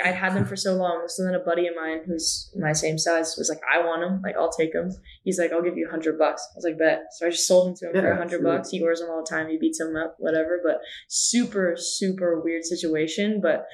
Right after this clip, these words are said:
Speaker 1: that kind of left a bad taste in my mouth, obviously, with fakes. So
Speaker 2: I've,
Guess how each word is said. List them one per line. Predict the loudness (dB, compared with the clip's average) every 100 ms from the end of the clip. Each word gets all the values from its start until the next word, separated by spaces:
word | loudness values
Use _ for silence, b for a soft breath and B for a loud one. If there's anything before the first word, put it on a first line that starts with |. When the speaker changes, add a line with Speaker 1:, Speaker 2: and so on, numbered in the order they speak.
| B B 0
Speaker 1:
that | 2
kind | 2 0
of | 0 -6 -4
left | -2 2 0
a | 0 -2
bad | 0 2
taste | 2 0 0
in | -4
my | -4
mouth, | -4 -4
obviously, | -2 -2 0 -2
with | 0 4
fakes. | 2 2 -6 -8 -18
So | -8 2
Speaker 2:
I've, | 4